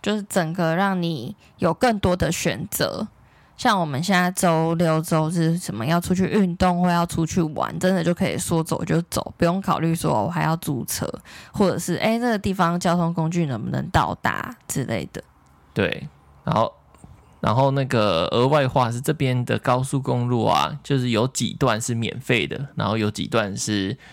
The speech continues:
Speaker 2: 就是他认为，比如说上班比较尖峰啊，然后他们就必须要收费。所以只要你在免费区域的话，哦，那有车超方便的。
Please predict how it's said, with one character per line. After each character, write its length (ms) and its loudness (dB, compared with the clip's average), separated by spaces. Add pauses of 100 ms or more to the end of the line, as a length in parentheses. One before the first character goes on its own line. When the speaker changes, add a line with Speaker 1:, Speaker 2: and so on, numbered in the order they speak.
Speaker 2:
就 100 -2
是 60 2
他 140 2
认 240 0
为， 420 -2
比 80 -2
如 80 -2
说 280 0
上 300 -2
班 240 0 (180)
比 60 -4
较 100 2
尖 240 0
峰 200 0
啊， 180 2
然 100 0
后 80 2
他 120 2
们 120 -2
就 140 2
必 160 0
须 140 -2
要 100 2
收 300 0
费。 320 -2 (360)
所 140 2
以 200 2
只 120 -2
要 140 4
你 160 -2
在 320 2
免 300 0
费 260 2
区 380 0
域 40 0
的 120 0
话， 320 0
哦， 180 2
那 100 0 (160)
有 220 -2
车 240 0
超 220 0
方 260 -2
便 220 -2
的。 200 -6